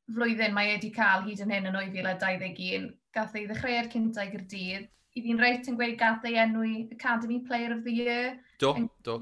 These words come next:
Speaker 2: cywir, ie.
Speaker 1: Gath ei gêm gynta i dîm dan un ar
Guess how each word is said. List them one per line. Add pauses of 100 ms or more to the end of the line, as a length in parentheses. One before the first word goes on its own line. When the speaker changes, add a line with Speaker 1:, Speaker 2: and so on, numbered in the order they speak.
Speaker 2:
cywir, (120)
ie. (800)
Speaker 1:
Gath
ei
gêm
gynta
i
dîm
dan
un
ar